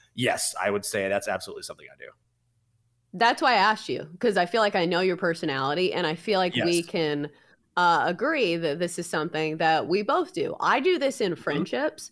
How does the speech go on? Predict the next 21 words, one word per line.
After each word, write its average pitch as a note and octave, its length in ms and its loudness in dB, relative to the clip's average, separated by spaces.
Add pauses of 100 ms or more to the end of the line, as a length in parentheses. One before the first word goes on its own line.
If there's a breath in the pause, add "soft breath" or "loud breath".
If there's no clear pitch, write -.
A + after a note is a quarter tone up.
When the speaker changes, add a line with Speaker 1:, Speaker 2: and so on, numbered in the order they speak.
(240)
Speaker 2:
because A#3+ 380 2 (100)
I'm A#3+ 260 4
Speaker 1:
Okay. A#3+ 100 0
Speaker 2:
not G3+ 360 2
single, G3+ 540 0
so F3 200 0
I E3 100 2
can't F#3+ 280 -2
do F3+ 140 0
this F3+ 180 -4
with E3+ 200 -4
relationships F3 680 -4
because G3 320 -4
I F3 80 0
think F#3 300 -2
that's E3+ 260 0
where D#3+ 220 0
most D#3 320 -2
people B3 280 -2
do C4+ 140 -2
this, E4+ 340 0